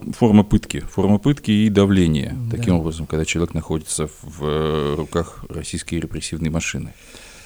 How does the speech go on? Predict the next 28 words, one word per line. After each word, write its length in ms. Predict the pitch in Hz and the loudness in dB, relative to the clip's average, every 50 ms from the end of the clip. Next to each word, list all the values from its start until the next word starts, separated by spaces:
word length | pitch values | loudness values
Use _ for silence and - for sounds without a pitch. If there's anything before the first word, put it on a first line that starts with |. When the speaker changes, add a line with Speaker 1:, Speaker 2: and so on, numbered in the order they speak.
| - - - | -20 -16 -10
Speaker 2:
Да. 300 | - - - 240 202 185 | -2 2 4 6 8 8
Speaker 1:
Другие, 320 | 156 151 131 107 92 - - - - - - | 8 8 8 6 6 4 0 -6 -18 -12 -6
э, 500 | 90 92 87 85 82 85 85 85 85 80 | -2 0 2 2 4 4 4 4 4 2
Speaker 2:
Другие 180 | 80 80 78 76 | 2 2 0 2
новости. 100 | 87 107 | 2 4
Speaker 1:
другие 340 | 113 117 123 135 131 120 117 | 4 4 4 4 4 6 6
репрессии. 600 | 120 117 - - 147 170 175 - - - 156 139 | 4 4 4 4 4 4 4 4 4 4 4 4
Жителя 320 | 110 113 120 - 120 110 | 4 4 4 4 6 8
Мордовии 540 | 107 107 104 98 104 113 117 113 107 98 95 | 8 8 8 8 6 8 8 8 8 8 6
приговорили 480 | 90 - 95 90 92 98 95 95 95 90 | 4 2 0 2 4 4 4 4 2 0
к 60 | - | 0
шести 280 | - - - - - 98 | -2 -4 -4 -2 0 2
годам 280 | 92 92 87 87 87 | 4 6 6 4 4
колонии 560 | - 90 90 90 87 87 82 82 78 78 78 - - - - - - - - - - | 4 4 4 6 6 6 6 6 4 2 2 -2 -6 -18 -20 -20 -20 -20 -20 -8 0
по 120 | - 98 87 | 4 4 4
делу 380 | 82 87 90 85 85 85 85 | 6 6 4 4 4 4 2
о 40 | 80 | 2
призывах 680 | 73 - 90 90 85 90 90 85 82 80 - - - - - | 0 0 -2 -2 0 0 0 2 0 0 -4 -8 -18 -20 -10
к 20 | |
терроризму 640 | - - 87 80 87 85 87 87 78 85 82 80 78 | -6 -2 0 0 0 0 0 -2 0 0 0 0 0
в 100 | 80 82 | -2 -6
эфире 320 | - - 90 82 82 82 | -6 -6 -6 -4 -2 -2
любительского 580 | 80 82 80 82 80 - 78 - - 76 78 85 | -2 -2 -4 -4 -4 -6 -8 -8 -6 -4 0 2
радио. 500 | 107 135 143 143 151 151 143 143 139 139 - | 4 4 4 4 2 2 2 0 0 -4 -6
Центральный 440 | - - 101 95 95 95 92 90 90 | -8 -8 -4 0 0 2 2 2 2
окружной 340 | - - 87 85 90 90 85 | 0 -2 -4 -2 0 0 2
военный 340 | 85 87 90 85 82 85 | 2 2 2 2 2 0
суд 280 | 82 - - 85 78 - | -2 -2 -6 -8 -10 -12